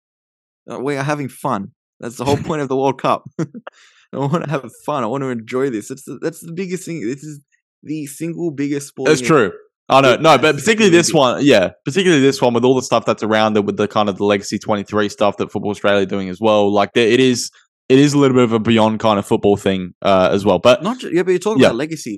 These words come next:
Speaker 1: I'm talking about in the moment right now, those thirty-something days
Speaker 2: I'm just, no, I'm just
Speaker 1: between
Speaker 2: talking about
Speaker 1: twenty
Speaker 2: what the tournament means as well.
Speaker 1: Oh,
Speaker 2: It,
Speaker 1: the
Speaker 2: that,
Speaker 1: tournament,
Speaker 2: yeah.
Speaker 1: it means a lot, but I'm talking, like, this is thirty days of a lot of people from overseas coming
Speaker 2: Oh,
Speaker 1: to
Speaker 2: yeah.
Speaker 1: Australia.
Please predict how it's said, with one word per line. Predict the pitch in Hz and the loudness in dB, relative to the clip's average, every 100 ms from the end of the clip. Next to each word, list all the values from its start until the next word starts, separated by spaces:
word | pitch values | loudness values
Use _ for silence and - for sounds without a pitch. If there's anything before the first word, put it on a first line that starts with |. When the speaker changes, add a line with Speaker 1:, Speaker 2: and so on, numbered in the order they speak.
| - | -8
Speaker 1:
I'm | 156 190 | -8 -6
talking | 190 170 143 | -10 -10 -10
about | 120 120 120 - | -8 -8 -8 -8
in | 151 | -8
the | 143 | -6
moment | 113 110 110 - | -6 -6 -8 -10
right | 110 139 - | -8 -6 -8
now, | 107 82 131 _ _ _ _ _ | -10 -10 -14 _ _ _ _ _
those | 110 123 156 165 147 - _ _ _ - | -6 -4 -2 -2 -4 -14 _ _ _ -6
thirty-something | 135 135 123 123 127 117 | -4 -4 -8 -10 -8 -8
days | 101 107 98 - - 139 | -6 -6 -6 -12 -6 0
Speaker 2:
I'm | 185 | 2
just, | 208 | 4
no, | 185 | 6
I'm | 180 | 6
just | 190 | 4
Speaker 1:
between | 240 226 | 4 6
Speaker 2:
talking | |
about | 202 185 | 6 6
Speaker 1:
twenty | |
Speaker 2:
what | 185 | 6
the | 165 | 2
tournament | 165 165 147 | 2 2 0
means | 131 151 127 107 | 0 0 -2 -2
as | |
well. | 107 131 87 95 | 2 4 4 0
Speaker 1:
Oh, | |
Speaker 2:
It, | 104 123 | 0 0
Speaker 1:
the | |
Speaker 2:
that, | 147 202 | -2 -2
Speaker 1:
tournament, | 202 113 - | 0 0 0
Speaker 2:
yeah. | |
Speaker 1:
it | 160 | -4
means | 180 226 | -4 -6
a | 113 | -6
lot, | 113 180 104 | -6 -6 -6
but | 135 117 | -6 -6
I'm | 185 | -6
talking, | - 156 139 104 | -6 -6 -6 -10
like, | 101 110 - - | -8 -10 -10 -14
this | 151 160 | -12 -10
is | 120 - | -12 -6
thirty | 131 127 | -4 -4
days | 104 113 104 - | -4 -4 -4 -4
of | - 107 104 _ _ _ _ _ _ _ _ 117 _ _ _ | -6 -6 -8 _ _ _ _ _ _ _ _ -20 _ _ _
a | 117 | -6
lot | 107 139 | -2 -2
of | 131 | -4
people | 143 127 113 | -6 -8 -10
from | - 113 | -8 -8
overseas | 107 101 - 90 98 | -8 -10 -10 -10 -10
coming | - 123 143 | -12 -2 2
Speaker 2:
Oh, | |
Speaker 1:
to | 107 | 2
Speaker 2:
yeah. | |
Speaker 1:
Australia. | 98 - 110 90 73 | 0 -4 -8 -8 -10